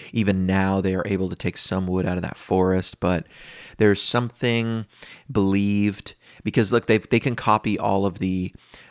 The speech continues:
um, they can copy all of the techniques used by, uh, Guarneri and Stradivari, but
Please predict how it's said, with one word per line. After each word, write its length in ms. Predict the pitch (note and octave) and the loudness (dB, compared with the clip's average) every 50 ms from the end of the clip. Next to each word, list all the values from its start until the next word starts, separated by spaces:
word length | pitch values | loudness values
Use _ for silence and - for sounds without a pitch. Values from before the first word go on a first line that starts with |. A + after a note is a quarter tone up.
| _ _ - | _ _ -2
um, 500 | G2+ F#2+ F#2 F#2 F#2 F2 F2 F2+ F2 - _ _ _ _ _ _ _ _ _ _ _ _ _ _ _ _ - - - - | 0 0 0 0 -2 -2 -4 -6 -8 -10 _ _ _ _ _ _ _ _ _ _ _ _ _ _ _ _ -20 -10 -2 0
they 100 | B2 A#2+ | 0 0
can 140 | - A#2+ A2+ | 0 -2 -4
copy 440 | - B2 A2 A#2+ - - B2+ B2+ - | 2 0 0 0 2 0 0 0 0
all 300 | - G#2 G#2+ G#2 G#2+ G#2+ | 0 2 2 2 2 2
of 160 | G#2+ F#2 F#2 | 0 -2 -4
the 460 | - G#2 G2 F#2+ F#2+ F#2+ F#2+ F#2 - _ _ _ _ _ - - _ - | -4 -2 -2 0 0 -2 -2 -4 -6 _ _ _ _ _ -20 -20 _ -6
techniques 640 | - B2 - - A#2+ D3 D#3+ - - - - - | -6 -4 -2 0 0 0 0 -2 -4 -6 -4 0
used 280 | G#2+ A2 A2+ G#2+ F#2+ - | 2 2 2 2 0 0
by, 600 | - G#2+ G#2 G2+ G2+ G2+ G#2+ G#2+ G#2 G#2 G2+ - - | 0 2 2 2 0 0 0 0 0 0 -2 -2 -2
uh, 200 | G2 F#2+ G2 F#2+ | -2 -2 -2 -2
Guarneri 600 | E2 F#2 G2+ G2 G2 G2+ G2 G2+ G#2+ G#2 - - | -2 -2 0 0 2 2 0 0 0 -2 -4 -4
and 260 | - G2 G2 G2 F#2+ F#2 | -4 -4 -2 -2 -4 -4
Stradivari, 680 | - - A2 G2 G2 G2 F2+ G2 G2 G2 G2 G2 F#2+ | -2 -2 0 0 0 0 -2 -2 -2 0 0 -2 0
but 360 | E2+ G#2+ G2 F2+ - _ _ | 0 0 0 0 -4 _ _